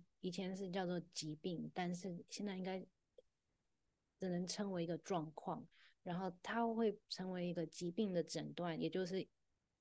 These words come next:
希望可以像这个 prolonged grief disorder 的编辑小组一样，希望可以呼吁医-，医学界还有那个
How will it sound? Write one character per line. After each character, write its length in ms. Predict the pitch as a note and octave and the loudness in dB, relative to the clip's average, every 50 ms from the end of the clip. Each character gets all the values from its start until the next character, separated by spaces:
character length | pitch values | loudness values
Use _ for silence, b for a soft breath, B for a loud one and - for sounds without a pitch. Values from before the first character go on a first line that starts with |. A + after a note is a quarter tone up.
| _ _ _ _ - | _ _ _ _ -6
希 400 | - - - - - G#3 G#3 G3 | -2 0 0 2 2 4 4 6
望 300 | G3+ G#3 G3+ F#3+ F3+ F3 | 6 6 6 4 2 0
可 200 | - - F3 E3+ | 0 2 4 4
以 260 | E3+ D#3+ D#3+ D#3+ E3+ B B B B B B | 4 4 2 -4 -8 B B B B B B
像 200 | - - F#3 F3 | -4 -2 0 0
这 100 | D#3+ F3 | 2 2
个 120 | E3+ E3 D#3 | 0 0 0
prolonged 480 | - - F3+ F3 F3 E3+ E3+ E3 E3 | 0 4 4 6 6 6 4 2 0
grief 300 | D#3 - F3 F3 F3 F3 - | 2 4 4 4 4 4 2
disorder 720 | - F3 F3 F3 - - F3+ F3 F3 E3+ E3+ D#3+ D#3 D3 D3 | 0 0 0 0 2 4 6 6 6 6 6 4 4 2 2
的 300 | - D#3 D3+ D3 D3 D#3 - | 0 0 0 2 0 -2 -2
编 180 | - G3 G3+ G3+ | 0 0 0 0
辑 160 | - F3 F3 | 0 -2 -2
小 260 | F3 - D#3 D#3 D#3+ | 0 0 2 2 0
组 240 | E3 - E3 D#3 D3+ | 0 0 -4 -4 -4
一 100 | D3+ D3+ | -2 0
样， 240 | D#3+ E3 E3 E3 - B B B B | 0 0 0 -2 -6 B B B B
希 240 | B - - B3 B3 | B 2 6 8 8
望 220 | B3 B3 A#3+ A3+ | 10 8 8 6
可 120 | G#3+ G#3 G3+ | 4 2 0
以 60 | F#3 | 0
呼 360 | F3+ - - G#3 G#3 G#3 G#3+ | 0 0 2 2 4 4 4
吁 300 | G#3+ G#3+ G#3+ G3+ - - - | 4 4 4 2 2 0 -2
医-， 440 | G3 G3 G3+ G3+ G3+ G3+ G3 F#3+ - - | -2 0 0 0 0 0 -2 -6 -6 -4
医 200 | - G#3 G#3+ G#3+ | -2 -2 0 0
学 300 | - - D#3+ D#3 D#3 D3+ | -2 0 0 2 0 0
界 400 | D3+ - F3+ E3+ E3 D#3+ E3 - _ _ _ _ _ _ - | 0 0 2 2 2 0 -2 -10 _ _ _ _ _ _ -6
还 100 | E3 E3 | -2 -2
有 160 | E3 D#3+ D#3 | 0 0 2
那 140 | E3 E3+ E3 | 2 0 0
个 240 | D#3 D#3 D3 D3+ | 2 0 0 -2